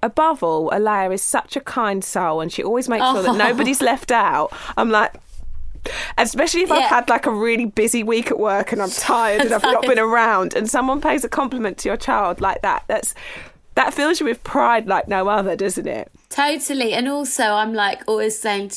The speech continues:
Speaker 2: I'm always nudging her going, "Don't let me down." <laughs> I feel so bad. But that's quite similar to my mum as well, 'cause I remember my mum being like, "Don't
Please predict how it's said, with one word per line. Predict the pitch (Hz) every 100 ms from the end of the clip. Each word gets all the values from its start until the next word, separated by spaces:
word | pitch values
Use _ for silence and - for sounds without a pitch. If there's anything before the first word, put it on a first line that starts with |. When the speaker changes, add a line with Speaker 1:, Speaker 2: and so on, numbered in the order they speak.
| -
Speaker 2:
I'm | 208 220
always | 233 214 190
nudging | 226 226 208 190
her | 175
going, | 175 170
"Don't | 233 196 196
let | 196
me | 190 190
down." | 202 202 214
<laughs> | 285 302 277 -
I | 370 392 -
feel | - -
so | 294 349 -
bad. | 302 269 285 262 226 269 381 359 294
But | 277
that's | 311 320
quite | - 349 302
similar | 285 370 311 311 294
to | 277 294
my | 269 254
mum | 247 254 220
as | 220
well, | 247 247
'cause | - -
I | 214
remember | 226 220 208
my | 220 226
mum | 240 233 233
being | 226 208 202
like, | 185 - -
"Don't | 220 190